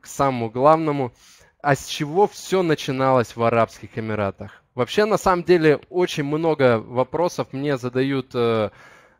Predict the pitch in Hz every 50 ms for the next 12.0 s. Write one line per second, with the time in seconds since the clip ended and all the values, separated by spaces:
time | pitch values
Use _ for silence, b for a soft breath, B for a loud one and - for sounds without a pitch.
0 | B - 123 127 143 156 151 139 - 131 123 120 - - 135 120 - - 139 131
1 | 127 127 127 139 165 165 147 135 - - - 143 147 143 139 117 123 120 120 -
2 | - - - - 139 143 147 151 156 147 b b b b b b b b b _
3 | - - 127 117 117 113 113 113 113 113 113 113 113 113 113 123 123 - - -
4 | 170 165 160 151 143 131 120 - _ _ - - 135 - - 165 139 120 - 127
5 | 151 156 151 151 143 123 120 120 117 117 120 120 120 117 117 113 110 107 101 _
6 | - 143 131 - - - 156 156 160 170 165 151 123 - - - - 147 147 147
7 | 139 127 117 107 98 - _ - 120 131 156 147 131 127 120 113 107 - - -
8 | 120 113 110 117 123 135 135 123 110 104 - 127 127 131 131 127 - - - -
9 | 123 117 120 123 123 143 147 147 - - 120 104 - b b b b b b 123
10 | 131 131 135 135 135 131 127 120 120 113 107 101 - 127 120 117 123 - - 185
11 | 190 - 175 156 143 135 131 123 120 117 107 98 - - 110 127 123 120 113 113